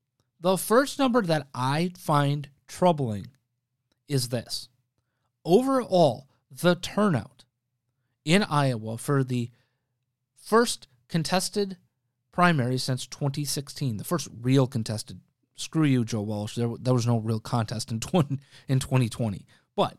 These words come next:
in twenty sixteen. So let's compare the apples to the apples. Turnout down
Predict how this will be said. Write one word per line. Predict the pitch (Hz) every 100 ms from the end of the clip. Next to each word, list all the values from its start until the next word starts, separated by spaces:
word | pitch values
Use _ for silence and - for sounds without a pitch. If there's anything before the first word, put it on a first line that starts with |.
| -
in | 143
twenty | 135 175 165
sixteen. | 156 160 143 - 135 95 _ _ _ _ _ _ _ _ _
So | -
let's | 127 165
compare | - 175 170
the | 165 147
apples | 139 156 180
to | -
the | 170 151
apples. | 123 - 90 - _ _ _ _ _
Turnout | - 196 196 123 - _ _ _ _ _ _ 131
down | 151 165 165 170 170